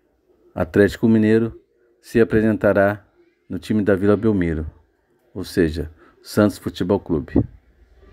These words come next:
Fontes de informações já falam que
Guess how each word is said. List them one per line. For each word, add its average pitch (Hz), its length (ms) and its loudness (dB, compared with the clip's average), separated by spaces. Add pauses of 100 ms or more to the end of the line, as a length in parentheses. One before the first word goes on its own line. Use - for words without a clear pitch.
(1300)
Fontes 123 480 2
de 101 60 -6
informações 107 920 -4 (960)
já 107 240 4
falam 107 460 2
que 95 340 -4